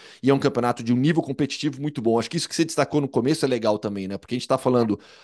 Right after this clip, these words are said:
você é jogador do Bruges, um time que briga pelo título, Royal Antwerp, é, o, o, o Anderlecht, Standard Liège, o Anderlecht que já não, já, já, já não consegue ter boas temporadas há um bom tempo, mas estamos falando de um campeonato muito equilibrado, né? E, e de um,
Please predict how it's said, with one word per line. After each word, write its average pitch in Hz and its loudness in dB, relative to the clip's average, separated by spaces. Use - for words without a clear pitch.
você 107 2
é 110 4
jogador 123 4
do 156 2
Bruges, 139 6
um 113 -6
time 127 -6
que 131 -4
briga 139 4
pelo 156 4
título, 135 -2
Royal 117 0
Antwerp, 143 2
é, - -4
o, 127 4
o, 117 4
o 120 6
Anderlecht, 143 2
Standard 151 -2
Liège, 135 0
o - -6
Anderlecht 104 -6
que 143 -10
já 147 -2
não, 139 -6
já, 107 -4
já, 101 -4
já 107 2
não 127 0
consegue 123 -2
ter - -8
boas 131 4
temporadas 135 4
há - 2
um 139 -2
bom 143 0
tempo, 151 -2
mas 123 2
estamos 220 2
falando 190 4
de 170 4
um 190 4
campeonato 170 0
muito 160 0
equilibrado, 98 0
né? 117 0
E, 147 -10
e - -10
de 156 -4
um, 277 0